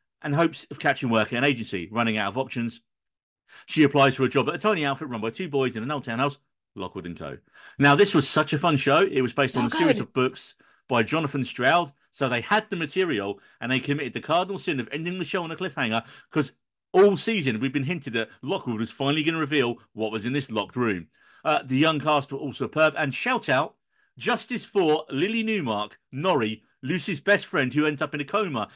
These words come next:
Speaker 1: in the first episode, who never wakes up. And you just, like,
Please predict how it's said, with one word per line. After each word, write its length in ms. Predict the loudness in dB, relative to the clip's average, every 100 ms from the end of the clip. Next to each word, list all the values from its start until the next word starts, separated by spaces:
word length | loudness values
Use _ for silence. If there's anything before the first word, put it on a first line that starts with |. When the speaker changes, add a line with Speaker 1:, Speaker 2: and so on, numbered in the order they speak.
| -8
Speaker 1:
in 80 | -6
the 60 |
first 300 | 0 0 0
episode, 440 | -2 -2 -2 -4 -6 _ _
who 140 | 0 2
never 360 | 2 2 2
wakes 340 | 2 2 2 0
up. 220 | -2 -2 -6
And 120 | -4 -2
you 80 |
just, 220 | -4 -4 -2
like, 200 | -2